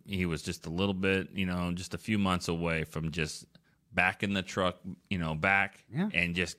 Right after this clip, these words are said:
Speaker 1: loading up the cash. He, he was gonna get one of the biggest deals there is if he has a gr-, really good year this year. He, he was gonna get you know, wanna be one of the highest paid defensive tackles.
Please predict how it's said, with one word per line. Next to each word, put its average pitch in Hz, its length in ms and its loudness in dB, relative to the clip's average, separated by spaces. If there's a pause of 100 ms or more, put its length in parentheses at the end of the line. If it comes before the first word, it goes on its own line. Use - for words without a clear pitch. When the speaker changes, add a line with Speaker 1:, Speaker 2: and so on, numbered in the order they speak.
(120)
Speaker 1:
loading 92 380 0
up 87 120 -2
the - 80 -6
cash. 76 440 -2
He, 98 220 2
he 104 120 4
was 92 140 2
gonna 87 180 0
get 85 260 0
one 87 160 2
of 80 60 0
the 82 80 -6
biggest 90 400 0
deals 90 260 -2
there 85 160 0
is 82 140 -2
if 80 100 -6
he 85 120 0
has 80 180 0
a 76 40 -8
gr-, 73 200 -6 (180)
really 104 240 4
good 104 220 2
year 104 200 2
this 101 280 0
year. 95 320 2 (400)
He, 98 240 -2
he 95 140 -2
was 87 160 2
gonna 85 180 4
get 82 200 0 (420)
you 107 100 6
know, 82 180 4
wanna 110 200 4
be 104 100 6
one 98 140 6
of 92 40 4
the 90 60 0
highest 90 340 2
paid 85 180 -2
defensive 82 340 -6
tackles. - 440 -4